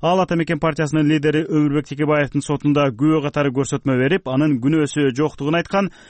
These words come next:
Бирок кийин Бекназаровдукуна окшош үн, ошол сөздөр калп экенин айтып жаткан аудио тасма интернетке тараган. Бекназаров ал тасма монтаждалганын, калп айтпаганын билдирген.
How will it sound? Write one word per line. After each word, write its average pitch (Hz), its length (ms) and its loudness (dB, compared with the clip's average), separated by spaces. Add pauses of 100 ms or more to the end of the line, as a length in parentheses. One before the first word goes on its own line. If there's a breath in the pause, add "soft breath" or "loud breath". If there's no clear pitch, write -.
(180 loud breath)
Бирок 165 380 -2
кийин 190 240 -2
Бекназаровдукуна 180 760 -2
окшош 180 500 -2
үн, 175 320 0
ошол 160 380 -2
сөздөр 165 320 -2
калп 165 320 -2
экенин 156 220 2
айтып 151 260 -2
жаткан 151 260 -2
аудио 147 260 0
тасма 139 500 0
интернетке 135 480 -2
тараган. 180 380 0 (360 loud breath)
Бекназаров 147 580 -2
ал 147 120 0
тасма 143 300 -2
монтаждалганын, 143 760 0 (260 soft breath)
калп 147 280 -2
айтпаганын 147 500 0
билдирген. 165 560 -2